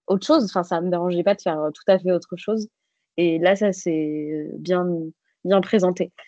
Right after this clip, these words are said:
Après, je pense que, enfin, je connaissais Noël Mamère, notamment parce que en deux mille, euh, deux mille, deux mille un,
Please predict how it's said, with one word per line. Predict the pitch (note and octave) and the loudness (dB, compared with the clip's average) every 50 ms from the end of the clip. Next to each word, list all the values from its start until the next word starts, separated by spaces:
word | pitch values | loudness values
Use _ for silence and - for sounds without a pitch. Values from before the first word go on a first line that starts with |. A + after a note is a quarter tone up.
| - - - | -20 -8 -4
Après, | - F#3+ G3+ A#3 | -2 2 2 2
je | A3+ | 4
pense | - G#3+ A3+ - | 4 2 0 2
que, | - A3 F#3+ F3+ F3 F3 E3+ - F3+ | 2 2 4 4 4 2 2 0 -2
enfin, | E3+ - - - | -2 -2 -2 -2
je | E3 - - | -4 -4 -2
connaissais | - G#3+ G#3 G3+ G#3 G3+ - A3+ | 2 4 4 4 4 4 4 4
Noël | A3 G#3+ G#3+ G3 F#3+ | 6 6 6 6 6
Mamère, | F#3+ F#3+ F#3 F#3 G3 G#3+ A#3 B3+ | 4 4 4 4 4 4 2 2
notamment | A#3+ G3+ F#3 - F3 F3+ A3 A3 | 0 0 -2 -2 -2 -2 0 0
parce | A3 F#3 C4+ - | 0 -2 -2 -2
que | - E3+ E3 D#3+ D#3+ D#3+ D#3+ D#3+ - _ _ _ _ _ _ _ _ | -4 -2 -2 -2 -2 -2 -4 -6 -10 _ _ _ _ _ _ _ _
en | E3 D#3+ D#3 D3+ D3+ D3+ D3 D3+ - - _ _ _ _ | -10 -10 -8 -8 -10 -12 -12 -14 -16 -20 _ _ _ _
deux | D#3+ D#3 D#3 F3 F3 | -16 -6 -2 0 2
mille, | F3 F3 F3 F3 F3 E3 E3 E3 | 2 2 2 2 0 0 0 0
euh, | D#3+ D#3 D#3 D#3 D#3 D3+ D#3 - - - - - | -2 -2 -4 -6 -8 -10 -12 -12 -14 -16 -16 -16
deux | - D#3+ D#3+ F#3 G3+ | -16 -4 2 4 6
mille, | G#3 G#3+ A3 G#3+ G3 | 6 6 6 6 6
deux | F#3+ | 6
mille | F3 F3 F3 - - _ - | 4 4 2 0 -2 _ -4
un, | G3+ G#3+ A#3 C4 | -4 -4 -4 -6